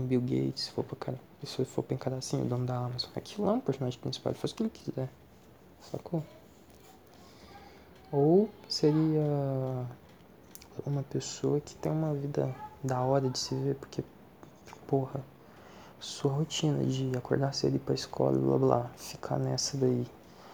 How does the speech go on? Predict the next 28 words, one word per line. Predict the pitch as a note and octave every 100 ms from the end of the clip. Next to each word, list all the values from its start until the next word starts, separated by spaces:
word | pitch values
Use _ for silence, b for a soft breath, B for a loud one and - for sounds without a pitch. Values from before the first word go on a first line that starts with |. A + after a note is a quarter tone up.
| B B -
todo | - D3 E3+
santo | - D#3+ C#3+
dia | C3+ E3+
não | -
é | D#3+
um | F#3
bagulho | A#3+ F#3 D3
que | - D3
as |
<laughs> | -
pessoas | B2+ - C#3 C3
iriam | B2+ C3 C3+
querer | - C3 B2+
ficar | - - C#3
sabendo, | - - B2+ A#2+
entendeu? | B2+ B2 C3 C#3 C3
Então, | - D3 D3 - - - - - - - -
você | - D#3
não |
seria | - E3+
um | D3
personagem | B2+ B2+ B2
principal, | B2+ - - - - -
sua | - - B2
vida | C3
é | C#3
chata. | - - C#3 - - B B B B B B B B B B B B - -
Mas, | C3 C3+ C3+ C3 C3+ C3